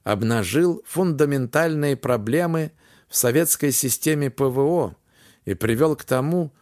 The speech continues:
что сотни военных офицеров потеряли работу, больше всего со времен сталинских чисток тысяча девятьсот тридцатых и сороковых годов. Многие считают, что полет Руста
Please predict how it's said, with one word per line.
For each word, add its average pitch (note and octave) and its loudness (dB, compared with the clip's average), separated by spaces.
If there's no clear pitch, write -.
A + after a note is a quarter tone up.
что - -2
сотни E3 0
военных D3+ 0
офицеров E3+ -2
потеряли D3+ 2
работу, D3 -2
больше A2+ 0
всего A#2+ 2
со - -2
времен A#2+ 0
сталинских C3 -2
чисток - -2
тысяча D#3 0
девятьсот C3+ 0
тридцатых C#3 0
и C#3+ 0
сороковых A2+ 0
годов. F#2 -2
Многие F3+ 0
считают, E3 0
что - -2
полет D3+ 0
Руста D#3+ -2